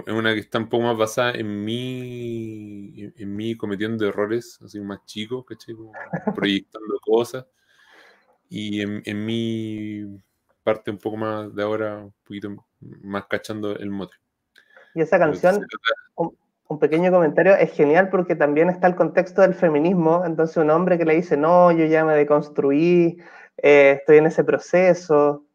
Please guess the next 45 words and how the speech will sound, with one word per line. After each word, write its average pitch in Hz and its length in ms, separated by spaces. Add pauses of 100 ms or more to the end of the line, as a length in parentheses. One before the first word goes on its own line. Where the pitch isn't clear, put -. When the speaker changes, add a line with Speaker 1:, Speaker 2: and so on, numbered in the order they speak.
Speaker 2:
eh, 143 440
y 139 40
la 143 100
mujer 143 260
le 156 140
dice, 170 180
"Oye, 180 140
eres 170 120
muy 170 160
controlador", 165 720
como 151 520 (480)
"Te 147 100
pasaste 180 380
tres 156 180
pueblos, 190 360
espérate 175 260
un 165 100
poquito", 175 640
y 175 120
es 160 100
como 170 200
el 156 60
Speaker 1:
Claro. 180 140
Speaker 2:
hombre 180 160
trata-, 165 300
me 165 80
imagino 160 360
un 196 60
hombre 208 220
en 196 60
un 180 80
carrete 208 440
como 196 140
hablando 175 320
con 175 120
una 165 140
mujer, 190 520 (680)
ahí 160 200
apelando 165 480
a 156 60
todos 185 220
los 202 100
recursos 220 540
pa' 185 140
que, 165 260